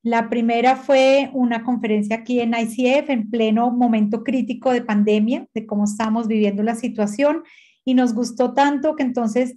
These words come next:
Titina lanzó la lana y dijo, "Volvámonos a ver", y de allí apareció un hilo y grabamos unos podcasts, y de ahí vino otro, y estuvimos, nos conocimos por primera vez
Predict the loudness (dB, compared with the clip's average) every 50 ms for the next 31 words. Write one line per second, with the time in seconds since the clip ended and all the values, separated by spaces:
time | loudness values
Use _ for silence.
0 | _ _ -8 -6 -6 -2 0 0 0 2 2 0 0 0 -2 -2 -2 -2 -2 -2
1 | -2 0 0 0 2 2 2 2 4 2 2 0 -2 -6 -18 _ _ -20 -20 _
2 | _ -2 0 2 2 2 0 2 2 4 4 4 4 2 0 2 2 2 2 2
3 | 2 2 0 0 0 0 0 2 2 2 2 0 0 -4 -8 _ _ _ _ _
4 | _ -6 -2 0 0 2 2 2 2 2 0 2 2 2 2 0 -2 -4 -6 -4
5 | -2 0 0 0 -2 -2 -2 -2 0 0 0 0 2 4 4 2 2 2 0 0
6 | 0 0 0 -2 0 0 0 -2 -2 -2 0 2 2 4 2 2 0 0 0 -2
7 | -2 -6 -6 -4 -2 0 2 2 2 2 2 0 0 2 2 4 4 4 4 2
8 | 0 -2 -2 0 0 -2 -2 -4 -4 -2 -2 0 2 2 2 0 -2 -2 -2 -2
9 | 0 -2 0 0 -2 -2 -2 -2 -4 -6 -6 -4 -2 -2 -2 -2 -2 -2 -2 -2
10 | -2 -2 0 0 2 2 2 2 2 0 0 -2 -4